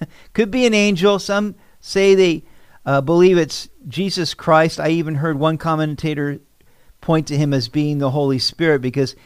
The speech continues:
he's marking them. And of course, the Holy Spirit marks or seals believers.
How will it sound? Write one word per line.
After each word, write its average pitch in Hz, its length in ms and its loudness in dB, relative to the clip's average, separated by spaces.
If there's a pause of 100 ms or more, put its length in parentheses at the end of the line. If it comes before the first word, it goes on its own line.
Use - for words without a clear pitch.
(160)
he's 135 320 -4
marking 160 520 2
them. 123 280 -4
And 139 140 -6
of 139 80 -4
course, 151 260 -2
the 156 120 -2
Holy 196 260 -2
Spirit 160 420 -2
marks 156 460 2
or 143 160 -2
seals 135 800 0 (340)
believers. 160 840 2